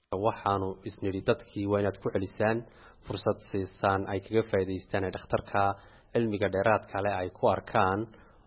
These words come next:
oo runtii xanuunada kala duwan ee dadkeenna haysta ay uga faa'iidaystaan inay ka helaan consultation ama la talin fiican. Een, cisbitaalka Haldoor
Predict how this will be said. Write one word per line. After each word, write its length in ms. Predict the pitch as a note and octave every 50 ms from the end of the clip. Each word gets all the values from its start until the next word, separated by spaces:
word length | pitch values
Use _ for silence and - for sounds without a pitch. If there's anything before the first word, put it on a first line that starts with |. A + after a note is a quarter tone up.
| - -
oo 160 | A2 G#2 G2+ G2
runtii 520 | G2+ A#2+ A#2+ A2+ - - - G#2+ G2+ G2+ G2+ G#2
xanuunada 420 | G#2+ - G#2 G2 G2 G#2 G#2+ G2+ F#2+
kala 160 | - G2+ F#2+
duwan 180 | F2+ G2 G2+ G2+
ee 80 | G2+ G2
dadkeenna 380 | G#2 - - - G2 F#2 F#2 F2
haysta 320 | F#2 F#2 F2 - - F#2+
ay 140 | F#2 F2+ F2+
uga 160 | F#2+ G#2 G#2
faa'iidaystaan 680 | G2+ - F#2+ F2+ F2 F#2 F2 - - - A#2 G2 F2+ F2 - - - - - - - -
inay 180 | - A2 G2+ F#2+
ka 140 | G2 - B2+
helaan 280 | A2 G#2+ G#2 G#2 G2 F2+
consultation 600 | - - - - F2+ - - A2 G#2 G2 - G2+ F#2+
ama 160 | G2 G2+ G2+
la 140 | F#2+ F#2 F2+
talin 360 | - - - G2 G2 F#2+ F#2+ F#2+ - - - - - -
fiican. 480 | - - - F#2+ F#2 F2 - F#2+ F2 F2 E2+ - - - - - - - - - - -
Een, 220 | A2 A2 A2 A2 G#2+
cisbitaalka 520 | G#2+ G#2 - - D3+ - - A2 - A#2 G#2
Haldoor 500 | G2+ G#2 G2+ G2 - B2+ B2 A#2 A2+